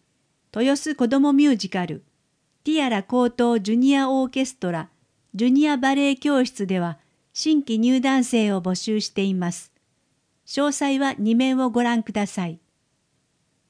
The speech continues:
芸術家のいるにぎわいのある街を。地域の活性化と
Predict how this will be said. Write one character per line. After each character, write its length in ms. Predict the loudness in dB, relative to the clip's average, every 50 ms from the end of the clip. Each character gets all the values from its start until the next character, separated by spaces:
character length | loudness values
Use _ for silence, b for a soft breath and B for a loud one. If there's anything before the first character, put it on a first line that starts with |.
| _ _ _ _ _ _ _ _ _ _ _ _ _ _ _ _ _ _ _ -8
芸 260 | -2 0 0 2 2
術 300 | 0 -2 -4 -6 -6 -10
家 180 | -4 -2 2 2
の 160 | 2 2 2
い 100 | 2 0
る 160 | 0 0 0
に 160 | 2 2 4
ぎ 160 | 4 4 4 4
わ 140 | 2 2
い 80 | 4 4
の 180 | 4 4 4 2
あ 80 | 2
る 120 | 2 2 0
街 400 | 0 -2 -4 -6 -6 -6 -6 -6
を。 140 | -6 -10 _ _ _ _ _ _ _ _ _ _ _ _ _ _ _ _ _ _ _ _ _ _ _ _
地 220 | -4 -2 0 0
域 180 | 0 2 2 4
の 140 | 4 4 4
活 260 | 2 0 -4 -4 -4
性 280 | -2 -2 0 0 0 0
化 160 | -2 -4 -4
と 280 | -2 -2 -2 -2 -4